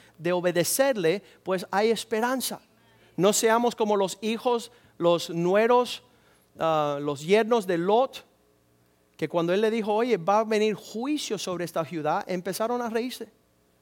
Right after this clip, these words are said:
<laughs> "Mira qué chistoso nuestro suegro decir que Dios quiere y Dios no quiere". Y lo leamos bien tremendo en Génesis, vamos a leer los diecinueve catorce.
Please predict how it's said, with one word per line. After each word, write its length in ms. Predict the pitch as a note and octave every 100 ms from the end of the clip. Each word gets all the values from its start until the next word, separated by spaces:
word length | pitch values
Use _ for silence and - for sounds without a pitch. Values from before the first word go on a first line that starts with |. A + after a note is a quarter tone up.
| _ _
<laughs> 1400 | - C#5 C5 A4 - A#4+ - - - B4 - - - -
"Mira 300 | C#4+ D#4+ D4+
qué 200 | D4+ D4
chistoso 720 | - C#4+ - C#4+ C4+ C4 C4+
nuestro 340 | B3 A#3+ B3 A3+
suegro 420 | C4 C4 C4+ B3
decir 320 | A3 A#3+ C4+
que 160 | A3+ G#3+
Dios 320 | A#3 B3 -
quiere 360 | B3 B3 B3
y 60 | A3+
Dios 200 | A3 A#3
no 160 | A#3+ A3
quiere". 340 | A#3+ B2 - _ _ _ _ _ -
Y 60 | F#3
lo 100 | G3+
leamos 400 | G3+ B3 C#4 A3
bien 240 | A#3+ B3+
tremendo 400 | A#3 A3+ B3 A#3+
en 80 | G3
Génesis, 480 | F#3+ C4+ B3 G#3+ G3+
vamos 260 | G3+ A3+
a 80 | A3+
leer 160 | A3+ A#3+
los 140 | G#3+
diecinueve 500 | F#3+ G3 G3 G#3+ A#3+
catorce. 540 | A#3 A3+ B3+ B3+ -